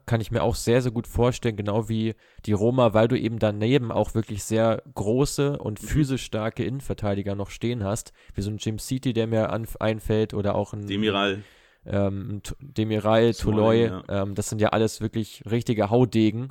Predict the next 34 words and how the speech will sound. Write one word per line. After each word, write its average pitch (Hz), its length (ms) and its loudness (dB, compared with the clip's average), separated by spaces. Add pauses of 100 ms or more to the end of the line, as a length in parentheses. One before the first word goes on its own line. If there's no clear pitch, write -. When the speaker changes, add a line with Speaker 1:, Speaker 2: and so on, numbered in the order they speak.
Speaker 1:
äh, 98 60 0
um's 101 280 0
mal 107 140 2
so 104 120 4
auszudrücken, 107 720 -2
die 110 120 -2
es - 100 -6
auch 101 180 0
gewohnt 110 380 -2
sind, 110 160 -8
intensiv 113 640 -2
und 104 220 -6
aggressiv 117 440 -2
zu 107 140 -12
verteidigen. 117 640 0 (280)
Du - 60 0
hast - 160 -2
einen 107 60 -6
Smalling 120 460 2
bei 117 120 4
der 113 100 4
Roma, 113 400 4 (340)
ähm, 101 220 -2
der 104 100 4
da 104 100 6
auch 107 260 2 (140)
so 104 60 -6
eine 107 120 -2
Führungs-, 127 500 0
äh, 107 160 0
Rolle 117 420 4
auch 107 120 -2
einnehmen 117 400 -2
kann, 123 340 -2